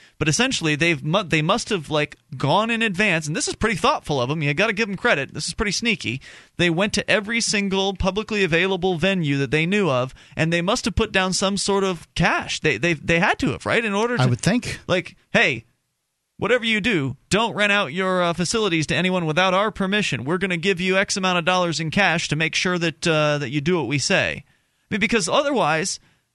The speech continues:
Speaker 1: whoever's coming to the table to rent that, uh, venue is gonna be paying more on average than somebody that's paying them just to, you know, not rent the place out.
Speaker 2: Yeah.
Speaker 1: So there's more money in it for 'em probably to take the Paul Festival, but maybe there isn't more money in it. Maybe the Republican National Committee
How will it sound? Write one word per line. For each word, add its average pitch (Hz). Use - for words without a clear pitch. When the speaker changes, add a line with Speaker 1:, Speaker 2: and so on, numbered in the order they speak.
Speaker 1:
whoever's 240
coming 214
to 170
the 139
table 233
to 165
rent 190
that, 160
uh, 139
venue 208
is 139
gonna 180
be 156
paying 170
more 160
on 147
average 175
than 147
somebody 175
that's 135
paying 175
them 156
just 160
to, 139
you 156
know, 123
not 143
rent 160
the 143
place 151
out. 190
Speaker 2:
Yeah. 135
Speaker 1:
So 175
there's 170
more 220
money 208
in 160
it 104
for 160
'em 151
probably 180
to 143
take 180
the 151
Paul 247
Festival, 147
but 175
maybe 185
there 233
isn't 330
more 156
money 127
in 113
it. 104
Maybe 196
the 220
Republican 202
National 196
Committee 208